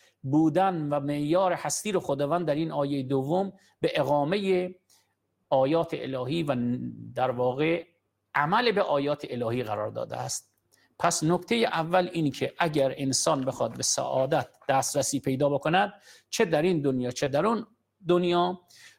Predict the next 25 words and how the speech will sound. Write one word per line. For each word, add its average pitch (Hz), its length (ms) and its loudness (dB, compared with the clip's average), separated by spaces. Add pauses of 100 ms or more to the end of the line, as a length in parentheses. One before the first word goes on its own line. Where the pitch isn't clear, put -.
راهکارش 175 960 2 (100)
اجرای 170 580 2
فرامین 143 600 0
الهی 143 640 -2 (500)
که 151 140 0
در 131 240 0
زمان 123 460 0
ما 175 320 2
برای 123 460 0
ما 120 200 -2
مسلمان 117 500 -4
ها 156 200 0
و 139 60 2 (220)
برای 127 260 2
تمام 170 360 0
انسان 127 400 -2
های 127 200 0
روی 123 200 0
زمین 139 280 0
چی - 120 0
هست؟ 180 400 0 (540)
اقامهٔ 156 640 2 (360)
قرآن 113 420 0
کریم 92 360 -6
هست. - 400 -6